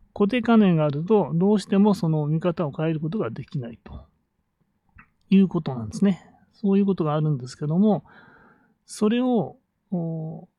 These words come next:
自分からの見方だけじゃなくて、その逆の見方をするっていうのが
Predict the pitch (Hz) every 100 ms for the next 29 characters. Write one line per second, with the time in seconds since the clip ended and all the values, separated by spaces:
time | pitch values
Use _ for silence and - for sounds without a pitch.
0 | _ - 185 175 214 247 233 220 170 151
1 | 165 165 156 156 175 160 135 139 - -
2 | _ 220 226 170 - - _ - 165 190
3 | 202 156 - _ _ _ _ _ _ _
4 | _ _ 156 147 - 226 220 202 175 175
5 | - _ _ _ _ _ _ _ _ _
6 | _ _ _ _ 196 214 208 - 196 196
7 | - 196 208 240 220